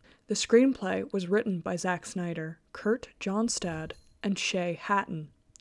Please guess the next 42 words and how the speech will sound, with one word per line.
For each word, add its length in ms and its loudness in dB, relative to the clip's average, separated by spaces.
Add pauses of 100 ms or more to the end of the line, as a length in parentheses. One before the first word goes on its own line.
Zack 340 2
Snyder 560 0
was 140 -2
also 300 4
the 100 -4
cinematographer. 1000 -4 (440)
Now, 100 2
even 280 4
though 200 6
we 140 6
don't 340 2
necessarily 580 2
like 380 2
this 260 2
movie, 280 6
we 40 8
do 220 6
hope 400 2
you 300 0
go 240 6
show 260 4
some 240 -2
love 260 0
to 100 -4
their 180 2
various 400 2
social 440 -2
media 420 -4
accounts. 600 -8 (600)
They 140 0
did 280 -4
make 160 -2
a 40 4
movie, 480 4 (440)
which 200 -4
is 240 -2
more 160 4
than 140 4
we 80 6
can 160 -4
say 180 4
here. 300 4